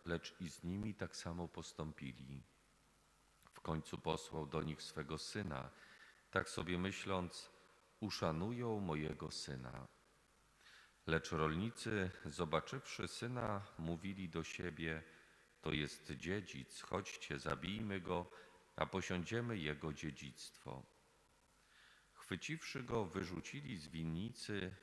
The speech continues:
i zabili. Kiedy więc przybędzie właściciel winnicy, co z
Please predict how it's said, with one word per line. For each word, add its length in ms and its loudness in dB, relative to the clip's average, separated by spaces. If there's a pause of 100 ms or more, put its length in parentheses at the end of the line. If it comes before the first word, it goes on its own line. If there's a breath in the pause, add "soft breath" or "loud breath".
(180)
i 100 -6
zabili. 640 -4 (800 loud breath)
Kiedy 280 2
więc 380 -2
przybędzie 600 0
właściciel 640 0
winnicy, 600 0
co 380 2
z 120 -6